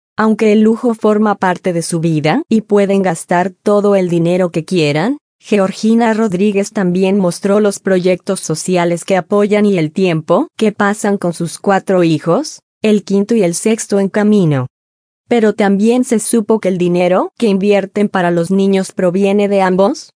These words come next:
de Rodríguez como influencer y su trabajo en redes sociales,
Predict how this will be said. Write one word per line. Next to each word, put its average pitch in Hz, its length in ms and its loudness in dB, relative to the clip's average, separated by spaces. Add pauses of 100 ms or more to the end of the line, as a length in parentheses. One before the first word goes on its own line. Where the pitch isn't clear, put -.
(140)
de 208 160 2
Rodríguez 202 680 0
como 185 240 0
influencer 196 720 2
y 208 100 0
su 196 180 -4
trabajo 202 600 0
en 208 140 2
redes 202 320 0
sociales, 156 920 -4